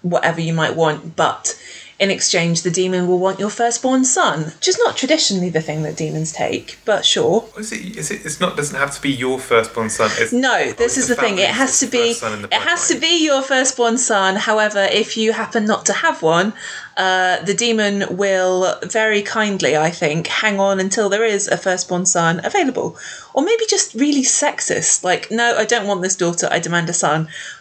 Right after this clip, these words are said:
Speaker 1: For whatever reason. So she, so she looks into the family tree and says, "Oh, there's never been a boy until this point in the bloodline."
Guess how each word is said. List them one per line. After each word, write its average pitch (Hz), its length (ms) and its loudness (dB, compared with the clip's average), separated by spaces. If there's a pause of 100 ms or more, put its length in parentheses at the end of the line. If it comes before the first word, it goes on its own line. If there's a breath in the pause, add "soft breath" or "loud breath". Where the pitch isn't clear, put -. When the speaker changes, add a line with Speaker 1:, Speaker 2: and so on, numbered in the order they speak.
Speaker 1:
For 233 200 -2
whatever 202 380 2
reason. 185 380 0
So 185 240 2
she, 214 360 0
so - 200 2
she 240 480 2
looks 233 400 0
into 214 120 2
the 208 60 -2
family 185 340 2
tree 160 240 2
and 165 160 0
says, 156 360 2
"Oh, 165 200 4
there's 160 280 0
never 170 340 2
been 160 460 2 (920 loud breath)
a 180 60 0
boy 170 480 2
until 165 320 0
this 151 220 0
point 156 380 -2
in 170 120 2
the 151 80 2
bloodline." 160 540 -2